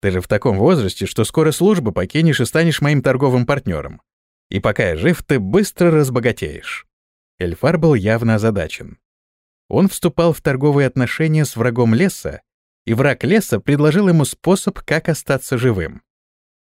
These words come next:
Он действительно не хотел умирать из-за чьих-то интриг и хотел разбогатеть. А тут такой случай.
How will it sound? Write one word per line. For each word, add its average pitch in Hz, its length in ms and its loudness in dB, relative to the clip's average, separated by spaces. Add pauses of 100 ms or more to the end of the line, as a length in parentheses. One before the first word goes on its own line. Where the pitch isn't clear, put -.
(140)
Он 110 180 2
действительно 165 640 0
не 175 140 6
хотел 131 420 -2
умирать 90 380 -2
из-за 127 160 0
чьих-то 131 380 -4
интриг 113 440 -4 (200)
и 254 80 2
хотел 160 400 0
разбогатеть. 123 760 -2 (180)
А 76 140 -8
тут - 360 -6 (140)
такой 92 300 -4
случай. 110 580 -2